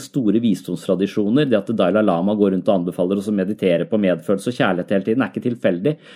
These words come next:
Så, så, så det er, og de har praksis for det, de har, de har på en måte kultivert dette inn i, eh, i institusjonen sin, og, og når vi da slutter å gå dit, så er det ikke sikkert vi har denne,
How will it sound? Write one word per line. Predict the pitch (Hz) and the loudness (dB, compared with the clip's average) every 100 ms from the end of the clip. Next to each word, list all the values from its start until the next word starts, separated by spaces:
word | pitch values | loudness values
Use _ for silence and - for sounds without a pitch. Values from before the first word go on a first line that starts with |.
| - - - | -20 -20 -10
Så, | - 131 - | 0 0 0
så, | 104 131 131 127 - - - _ | 0 2 2 0 -10 -20 -20 _
så | - 123 | -2 0
det | |
er, | 120 113 135 - | 0 0 0 0
og | 131 113 | -2 0
de | 143 | 0
har | 151 | 0
praksis | 143 131 - - 139 | -4 -4 -4 -6 -4
for | - 165 | 0 0
det, | 180 | 0
de | 123 131 | 0 0
har, | 123 131 127 | 2 2 0
de | 123 127 | -2 -2
har | 131 | -2
på | 147 | 0
en | 123 | 0
måte | 95 135 - - | 0 -2 -4 -6
kultivert | 131 127 120 123 135 | -4 -2 0 0 0
dette | 123 127 | -4 -2
inn | - 110 151 | -2 2 2
i, | 135 113 123 127 | 2 2 4 4
eh, | 123 120 117 107 | 2 0 -2 -6
i | 110 104 123 117 113 - | -8 -6 -4 -4 -4 -6
institusjonen | 123 - 131 135 117 98 113 | -6 -6 -6 -2 -2 0 -2
sin, | 180 202 - - - - | -2 -2 -4 -14 -20 -6
og, | 123 120 107 | 2 2 4
og | 131 | 2
når | 135 | 2
vi | 143 | 2
da | 123 | 2
slutter | 127 147 131 135 | 0 -2 0 2
å | |
gå | 117 104 | 2 2
dit, | 185 190 | 0 -2
så | - | -4
er | 139 | -4
det | 113 | -4
ikke | 131 | -6
sikkert | 127 135 | -6 -6
vi | 147 | -4
har | 95 117 123 | 0 2 2
denne, | 95 123 | 2 0